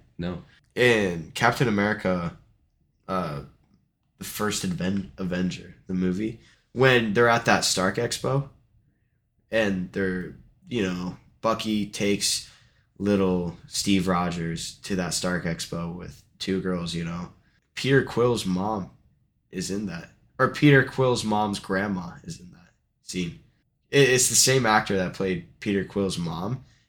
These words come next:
Speaker 2: and she, and there's that little scene where she runs up to Tony, Tony Stark's dad.
Speaker 1: Howard.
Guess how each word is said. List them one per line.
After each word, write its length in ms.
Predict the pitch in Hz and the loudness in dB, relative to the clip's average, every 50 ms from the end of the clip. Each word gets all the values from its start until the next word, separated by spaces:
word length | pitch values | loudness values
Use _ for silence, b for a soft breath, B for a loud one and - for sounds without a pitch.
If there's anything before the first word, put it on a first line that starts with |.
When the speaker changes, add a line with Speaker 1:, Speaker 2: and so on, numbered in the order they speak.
| b b | b b
Speaker 2:
and 180 | - 104 98 | -4 -2 0
she, 360 | - - - 113 110 104 - - | 2 2 2 2 0 -2 -2 -2
and 160 | - 101 101 101 | -2 0 2 2
there's 200 | 101 101 95 101 | 2 2 2 0
that 160 | 95 92 95 | 0 0 0
little 180 | 104 101 95 | 0 0 0
scene 300 | 90 - - 98 98 95 | 0 0 0 0 0 0
where 100 | 92 90 | 0 -2
she 160 | 82 - - 98 | -2 -2 -2 -2
runs 300 | 92 92 90 90 87 90 | -2 -2 -2 -2 -2 -2
up 160 | 87 87 - | -4 -4 -6
to 160 | - 90 85 | -8 -8 -8
Tony, 500 | - - 92 90 90 90 85 82 82 - _ _ _ _ _ _ | -8 -6 -6 -6 -6 -6 -6 -8 -10 -14 _ _ _ _ _ _
Tony 180 | - - 101 92 | -6 -4 -2 0
Stark's 300 | 90 - 87 82 - - | 0 0 -2 -4 -6 -6
dad. 280 | - 85 87 85 76 - - _ _ _ _ _ _ _ - - | -6 -4 -6 -6 -8 -10 -14 _ _ _ _ _ _ _ -12 -8
Speaker 1:
Howard. 320 | 82 80 82 82 80 - | -6 -4 -4 -4 -6 -8